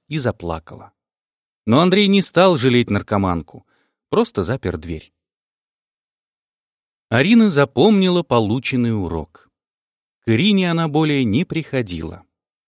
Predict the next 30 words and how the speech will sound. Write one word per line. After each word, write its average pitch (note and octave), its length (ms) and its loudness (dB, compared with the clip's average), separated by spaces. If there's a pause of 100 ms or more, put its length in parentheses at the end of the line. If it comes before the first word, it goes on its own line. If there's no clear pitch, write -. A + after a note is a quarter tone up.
(760)
Врач D#3 380 2
сначала E3+ 440 2
занервничала C#3 1000 0
и F#2+ 80 -8
понеслась A#2 580 0
к - 80 -18
подруге, C3 480 0
но G#2+ 140 2
дверь G#2 320 0
ей F#3+ 200 -4
никто F3+ 320 -2
не E3+ 100 -2
открыл. C#3+ 480 -6 (880)
Не D3+ 180 4
было E3+ 200 2
её C#3 300 0
и G3+ 60 -2
в E3+ 60 -10
другой G2 420 0
раз. G2+ 400 -6 (880)
Ирина B2 400 2
была A#2 260 4
готова B2 360 2
нести B2+ 360 0
заявление A#2+ 640 2
в F#2 100 -4
милицию A2+ 720 0
о F#2 60 0
пропаже A#2 500 -2
человека, A2+ 680 -6